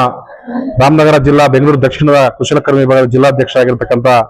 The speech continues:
ತಗಡೂರಾಚಾರ್ ಅವರು ಮತ್ತು ಮಹಿಳಾ ಜಿಲ್ಲಾ ಕಾಂಗ್ರೆಸ್ ಅಧ್ಯಕ್ಷ ಆಗಿರ್ತಕ್ಕಂಥ ಜಯಮ್ಮ ಅವರ ಒಂದು ಮುಖಂಡತ್ವದಲ್ಲಿ ಇವತ್ತು ಒಟ್ಟು ಅರವತ್ತೆರಡು ಜನ ಪದಾಧಿಕಾರಿಗಳಿಗೆ ಒಂದು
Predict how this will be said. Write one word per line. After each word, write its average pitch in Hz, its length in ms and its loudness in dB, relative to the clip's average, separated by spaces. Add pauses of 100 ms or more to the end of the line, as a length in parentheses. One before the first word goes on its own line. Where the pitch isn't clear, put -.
(580)
ತಗಡೂರಾಚಾರ್ 139 480 2
ಅವರು 143 160 2
ಮತ್ತು 143 220 0
ಮಹಿಳಾ 147 280 2
ಜಿಲ್ಲಾ 143 260 2
ಕಾಂಗ್ರೆಸ್ 131 280 0
ಅಧ್ಯಕ್ಷ 123 280 -2
ಆಗಿರ್ತಕ್ಕಂಥ 120 460 0
ಜಯಮ್ಮ 127 360 2
ಅವರ 123 180 2 (600)
ಒಂದು 127 160 -2
ಮುಖಂಡತ್ವದಲ್ಲಿ 120 600 0 (500)
ಇವತ್ತು 135 300 0
ಒಟ್ಟು 139 300 0
ಅರವತ್ತೆರಡು 156 580 2
ಜನ 147 180 2 (200)
ಪದಾಧಿಕಾರಿಗಳಿಗೆ 139 760 2
ಒಂದು 127 260 2